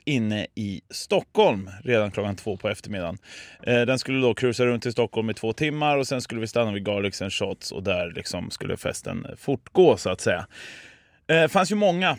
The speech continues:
problem med det här med just partybussen, eh, eftersom jag kom från Eskilstuna och gården så var det så här: "Vad fan, jag pallar inte, eh,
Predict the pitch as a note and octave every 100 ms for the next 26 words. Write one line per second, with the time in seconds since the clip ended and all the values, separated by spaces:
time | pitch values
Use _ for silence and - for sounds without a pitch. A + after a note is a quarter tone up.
0 | - D3+ C3 C3 F#2+ G#2 A2 A#2+ G#2 A2
1 | A2 - - A2+ A#2+ A#2 A#2+ - G#2+ F#2+
2 | B1+ D#2+ C#2 G#2+ G#2+ B2 C#3+ D3 D3+ C3+
3 | D3 C3 - C#3+ - D#3+ D#3 D3 C3+ D3
4 | D3 D3 C#3+ C3+ C#3 B2 C3 A#2+ A2 -
5 | C#3+ G#2 G#2+ A#2 G#2 B2 A#2+ G#2+ G#2+ F#2+
6 | E2 D2+ D2